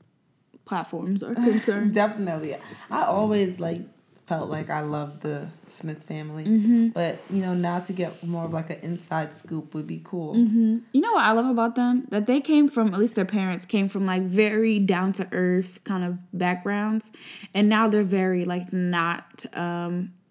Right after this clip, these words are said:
Speaker 1: how they used to be. You know what I'm saying? Like, they take full advantage of their richness and having fun. But they don't put it in nobody's face.
Speaker 2: Mm-mm.
Speaker 1: They live their lives and enjoy themselves.
Speaker 2: As,
Speaker 1: And I
Speaker 2: as
Speaker 1: love
Speaker 2: you
Speaker 1: it. And,
Speaker 2: should.
Speaker 1: like, you know, they're gonna be rich as hell, living their rich as hell life,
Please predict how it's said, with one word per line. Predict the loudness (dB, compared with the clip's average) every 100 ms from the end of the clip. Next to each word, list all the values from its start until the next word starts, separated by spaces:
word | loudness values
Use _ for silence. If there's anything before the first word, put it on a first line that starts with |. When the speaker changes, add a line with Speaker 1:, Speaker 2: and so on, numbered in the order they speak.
| -6
Speaker 1:
how | -2 2
they | 2
used | 2 0 0
to | 0
be. | 2 2 2 -2 -2
You |
know | -2
what | -2
I'm |
saying? | -2 -2 0
Like, | -2
they | -2
take | -2 -2 -2
full | 0 0
advantage | 0 0 -2 -2
of | -2 -2
their | -2
richness | -2 -4 -4 -6 -6
and | -6
having | -4 -4
fun. | -4 -4 -2
But | 0
they | 0
don't | 0 -2
put | -2
it | -2 2
in |
nobody's | 2 2 -2 -4
face. | -4 -6 -6 -10 -12 -10
Speaker 2:
Mm-mm. | -10 -8 -10 0
Speaker 1:
They | 2
live | 4 2
their | 2
lives | 2 0 2
and | 2
enjoy | 4 4
themselves. | 2 2 -2 -8 -10 -12 -12 -14 -14 _ _ _ _ -6
Speaker 2:
As, | -2
Speaker 1:
And | 2 4
I |
Speaker 2:
as | 4
Speaker 1:
love | 4
Speaker 2:
you | 4
Speaker 1:
it. | 2
And, | 4 6
Speaker 2:
should. |
Speaker 1:
like, | 6 4 0 -10 -20 -20 _ _
you | 2
know, | 4 4 4
they're | 4
gonna | 4 6
be | 6
rich | 4 2
as | 0
hell, | 2 2 0 -4 -8 _ _ _
living | -2 0 2
their | 2
rich | 0 -2
as | -2
hell | -2 0
life, | 0 0 -4 -6 -12